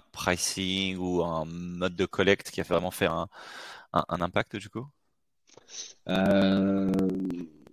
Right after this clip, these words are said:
Speaker 2: Je pense que toutes les boîtes, franchement, qui ont à un moment, euh, qui à un moment, euh, ont expérimenté ce truc-là, tu vois, nous, on a, on, on a pu déjà faire, euh, pas mal de tests.
Speaker 1: Hmm.
Speaker 2: C'est pareil, tu vois, si tu vends quelque chose à, à, à cent balles,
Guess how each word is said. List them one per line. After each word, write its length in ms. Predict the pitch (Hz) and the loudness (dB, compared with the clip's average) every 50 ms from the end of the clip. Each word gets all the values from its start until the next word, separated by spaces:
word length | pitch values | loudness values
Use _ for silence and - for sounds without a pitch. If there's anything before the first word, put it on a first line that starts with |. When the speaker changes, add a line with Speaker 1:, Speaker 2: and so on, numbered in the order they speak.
| _ _ _ _ _ _ _ _ _ _ _ _ _ - | _ _ _ _ _ _ _ _ _ _ _ _ _ -12
Speaker 2:
Je 120 | - - | -12 -8
pense 200 | - - 135 - | -4 -4 -4 -4
que 280 | - - - - - - | -6 -6 -8 -6 -8 -8
toutes 260 | - - - 127 - | -8 -8 -6 2 4
les 60 | - | 4
boîtes, 240 | 73 80 95 95 - | 4 6 4 2 2
franchement, 340 | - 85 78 - - 95 92 | 0 -6 -6 0 2 2 2
qui 160 | 90 - 85 | 2 0 -4
ont 140 | 73 71 73 | -4 -2 -2
à 60 | 76 | 0
un 60 | 78 | 0
moment, 460 | 80 82 82 90 90 90 92 90 85 | 2 4 4 4 6 4 4 4 2
euh, 300 | 78 76 71 71 71 71 73 | 2 0 -2 -4 -6 -8 -10
qui 180 | - - - | -10 -6 -4
à 60 | 82 80 | -2 0
un 80 | 82 | 2
moment, 460 | 82 82 85 92 95 98 87 85 80 | 2 2 4 6 6 6 6 4 0
euh, 120 | 78 73 73 | -2 -4 -8
ont 160 | 69 65 67 | -10 -10 -10
expérimenté 640 | 80 78 - - - 80 76 76 76 80 80 - 80 76 | -10 -8 -8 -8 -6 -6 -6 -4 -6 -8 -8 -6 -6 -6
ce 60 | - | -6
truc-là, 320 | - 76 - - 101 113 110 | -6 -10 -2 2 2 2 2
tu 100 | - - | 2 0
vois, 220 | 90 90 92 90 | 0 0 0 2
nous, 380 | 82 90 107 120 120 113 107 98 | 4 6 6 8 8 8 8 6
on 60 | 92 | 4
a, 60 | 85 - - | 2 -2 -6
on, 160 | 82 80 - - - - 80 | -10 -14 -14 -16 -16 -12 -6
on 100 | 85 92 | -2 2
a 120 | 95 98 95 | 2 2 2
pu 180 | - - 107 | 0 2 2
déjà 360 | 110 104 95 90 90 95 95 | 4 4 4 4 2 2 0
faire, 280 | 90 - 95 92 90 82 | 0 2 0 0 0 0
euh, 160 | 78 76 73 | -4 -6 -6
pas 180 | - - 80 82 | -6 -4 -2 0
mal 180 | 85 85 82 | 2 0 0
de 100 | 80 82 | 0 -2
tests. 360 | 87 - 120 127 123 - - - - - - - - | 4 6 6 6 6 2 -6 -16 -20 -20 -20 -10 -6
Speaker 1:
Hmm. 160 | - 107 107 135 - _ _ _ _ _ _ _ _ | -6 -6 -6 -6 -10 _ _ _ _ _ _ _ _
Speaker 2:
C'est 160 | - - - - | -8 -8 -2 2
pareil, 360 | 95 95 107 110 104 95 - | 4 4 6 6 6 4 2
tu 100 | - - | 0 -2
vois, 140 | 80 85 85 | -2 -2 -2
si 160 | - - 85 | -4 -6 -8
tu 140 | - - 87 | -8 -2 2
vends 300 | 95 98 98 95 92 87 | 4 4 4 4 2 0
quelque 260 | - 87 - - - | -2 -6 -8 -6 -4
chose 300 | - - 98 98 90 85 | -2 0 0 0 0 0
à, 440 | 82 78 69 65 67 65 64 - - _ _ _ _ _ _ _ _ | 0 -2 -2 -2 -4 -6 -8 -10 -14 _ _ _ _ _ _ _ _
à, 440 | - 67 65 62 58 55 53 55 57 - - _ _ _ _ _ _ _ _ | -10 -8 -8 -8 -10 -10 -12 -12 -14 -16 -18 _ _ _ _ _ _ _ _
à 80 | - | -4
cent 240 | - - - 95 90 | 0 2 4 4 6
balles, 360 | 87 95 110 131 139 131 127 | 6 6 6 6 4 2 -2